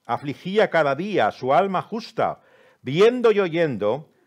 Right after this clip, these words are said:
los hechos inicuos de ellos. Así que cuidado con convertir a Lot en lo que muchas veces en la tradición evangélica se ha llamado el cristiano carnal. Por un lado dicen, está el cristiano espiritual, que es Abraham, el que busca la bendición de Dios más allá de lo que se ve,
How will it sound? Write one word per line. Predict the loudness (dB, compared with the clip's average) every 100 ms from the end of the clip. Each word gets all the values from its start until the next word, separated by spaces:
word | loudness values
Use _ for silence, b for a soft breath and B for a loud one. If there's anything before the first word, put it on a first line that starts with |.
| b
los | -8 -6 -6 -6
hechos | -8 -8 -16 -14
inicuos | -12 -10 -12 -12 -14 -12
de | -10 -10
ellos. | -12 -18 _ -20 -20 _ _ _ _ _ b b b b
Así | -14 -10
que | -8 -6
cuidado | -4 2 2 2 -2
con | -4 -6
convertir | -6 -4 -6 -6 -4
a | -2
Lot | -4 -6
en | -8 -8
lo | -10
que | -10 -10
muchas | -10 -10 -8
veces | -8 -6
en |
la | -8
tradición | -4 -6 -6 -8 -8
evangélica | -8 -10 -12 -12 -12
se | -12 -10
ha |
llamado | -8 -6 -8 -10 -12
el | -14
cristiano | -16 -10 -10 -8
carnal. | -8 -8 -10 -12 _ _ b b b b b -8
Por | -2
un |
lado | 0 0
dicen, | 0 -6
está | -4 -4
el | -4
cristiano | -8 -6 -6
espiritual, | -8 -12 -10 -4 -2 -4
que | -8
es | -6
Abraham, | -4 -2 -2 -4 -10 b b
el | -16 -10
que | -10
busca | -12 -8 -4
la | -4
bendición | -4 -8 -12 -14 -12 -10 -8
de | -8
Dios | -8 -6 -6
más | -6 -8 -8
allá | -4 -4
de |
lo | -6 -10
que |
se | -10 -8
ve, | -8